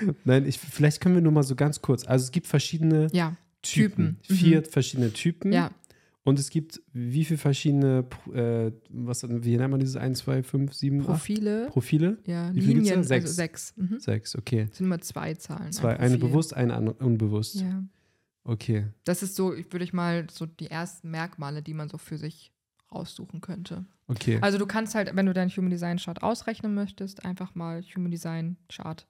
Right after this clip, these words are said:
Speaker 2: berechnen, bei Google eingeben, kommst auf, ich, scheißegal, was für eine Seite, es gibt tausend Stück.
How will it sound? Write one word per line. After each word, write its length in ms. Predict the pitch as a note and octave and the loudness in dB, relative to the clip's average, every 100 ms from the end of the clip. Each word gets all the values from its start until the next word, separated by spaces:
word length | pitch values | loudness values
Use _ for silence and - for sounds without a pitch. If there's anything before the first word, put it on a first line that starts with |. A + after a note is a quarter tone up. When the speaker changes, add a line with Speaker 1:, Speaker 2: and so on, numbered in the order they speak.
| _ | _
Speaker 2:
berechnen, 520 | F#3+ A3 - A3 G#3+ _ - | -12 -12 -8 -8 -8 _ -10
bei 100 | F#3+ | -8
Google 320 | F#3+ G#3 G#3+ | -4 -2 -2
eingeben, 520 | F3+ F#3+ F#3+ F3+ F#3+ - _ _ _ _ | -2 -4 -2 -2 -4 -6 _ _ _ _
kommst 400 | F3+ F3 - - | -10 -10 -12 -18
auf, 120 | F3+ _ _ _ | -18 _ _ _
ich, 180 | - - | -16 -14
scheißegal, 520 | - - G#3 F#3+ F3+ F3 | -14 -8 -6 -4 -4 -6
was 120 | F3+ | -6
für 60 | F3+ | -6
eine 100 | F3 | -6
Seite, 240 | F#3 G#3 | -6 -8
es 80 | G#3 | -10
gibt 160 | _ - | _ -12
tausend 300 | F3+ F3+ F3+ | -10 -8 -10
Stück. 280 | - G#3 | -12 -14